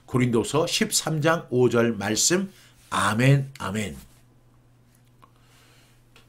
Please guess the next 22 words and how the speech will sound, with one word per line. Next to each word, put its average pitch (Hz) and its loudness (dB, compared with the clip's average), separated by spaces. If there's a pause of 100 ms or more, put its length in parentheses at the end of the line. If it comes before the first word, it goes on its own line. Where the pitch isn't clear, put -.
여러분, 113 0 (340)
십자가의 - 6
도가 156 0
구원받은 214 2
우리에게 139 2
무엇이 147 0
될까요? 92 -6 (720)
고린도서 123 0
일 113 0
장 110 -2
십팔 - 0
절 170 2
말씀. 113 -8 (420)
십자가의 196 2
도가 170 4
멸망하는 135 2
자에게는 113 0
미련한 233 4
것이요 190 2 (600)
구원을 214 10
받은 190 4
우리에게는 127 2